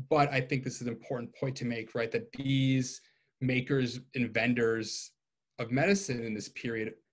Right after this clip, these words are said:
aren't lost the time to the, to the sort of the, the backstory of history, right? They become incorporated, they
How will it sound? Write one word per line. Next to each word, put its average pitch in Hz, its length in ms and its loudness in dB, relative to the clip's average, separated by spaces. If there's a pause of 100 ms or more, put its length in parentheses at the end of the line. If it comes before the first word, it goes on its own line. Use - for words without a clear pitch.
(340)
aren't 147 260 2
lost 135 420 0
the 131 80 -2
time 113 420 -8 (160)
to - 80 -14
the, 120 100 -6
to 113 160 -8
the 98 60 -6
sort 113 180 -4
of 101 60 -10
the, 101 220 -8 (580)
the - 80 -10
backstory 117 720 -2
of 104 80 -16
history, - 500 -8 (320)
right? 135 140 4
They 139 100 4
become 127 300 0
incorporated, 139 960 2 (160)
they 113 720 2